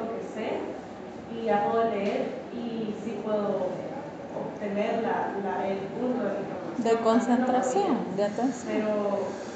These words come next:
Speaker 1: uy, a ver, no sé qué estrategia usé, yo simplemente dije, "Ni
Speaker 2: No
Speaker 1: modo,
Speaker 2: usó
Speaker 1: no".
Speaker 2: estrategia, usted usó la adaptación,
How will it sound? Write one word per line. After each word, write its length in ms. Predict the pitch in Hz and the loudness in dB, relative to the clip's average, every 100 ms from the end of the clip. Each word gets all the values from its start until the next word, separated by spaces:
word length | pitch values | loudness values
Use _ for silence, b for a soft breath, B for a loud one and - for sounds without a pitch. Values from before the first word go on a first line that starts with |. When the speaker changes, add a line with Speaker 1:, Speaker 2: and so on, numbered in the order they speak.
| 202 | 0
Speaker 1:
uy, 80 | |
a 40 | 233 | 4
ver, 160 | 196 185 | 6 4
no 60 | 202 | 2
sé 100 | - | 0
qué 80 | 226 | -2
estrategia 640 | 240 233 202 208 202 196 | -2 0 0 2 2 2
usé, 240 | - - - 214 | 0 0 0 2
yo 60 | 202 | 2
simplemente 560 | 202 202 196 196 214 226 226 214 196 | 0 -2 -2 -2 -2 0 0 2 4
dije, 140 | 214 208 226 | 4 4 4
"Ni 80 | 220 226 | 6 10
Speaker 2:
No 80 | 226 | 12
Speaker 1:
modo, 140 | 254 294 | 10 8
Speaker 2:
usó 200 | 247 269 | 6 8
Speaker 1:
no". 40 | 277 | 8
Speaker 2:
estrategia, 800 | 302 - 240 226 214 247 285 285 247 | 4 2 2 2 2 2 4 4 4
usted 420 | 226 220 220 214 | 4 -2 0 2
usó 500 | 240 247 - 233 247 - | 2 0 0 0 0 0
la 160 | 240 233 | 0 0
adaptación, 1080 | 220 196 - - 185 - 220 240 262 247 | 2 2 2 -2 -2 -2 -4 -2 -2 -4